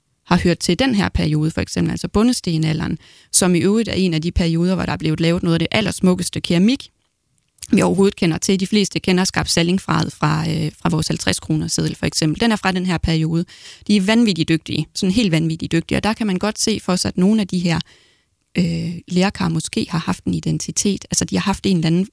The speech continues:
meget konkret funktion og været noget særligt. Og netop lerkarne og øvrigt også andre genstandsgrupper, de indgår i samme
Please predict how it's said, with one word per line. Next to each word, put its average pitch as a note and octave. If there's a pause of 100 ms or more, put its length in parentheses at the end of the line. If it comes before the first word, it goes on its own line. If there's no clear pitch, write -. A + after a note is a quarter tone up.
(120)
meget F3+
konkret F3
funktion E3
og E3+
været F3
noget D#3
særligt. E3+ (460)
Og F#3
netop G#3
lerkarne F3+
og E3+
øvrigt G#3+ (120)
også - (180)
andre F#3
genstandsgrupper, F#3
de A3 (120)
indgår A3+
i D#3+
samme A3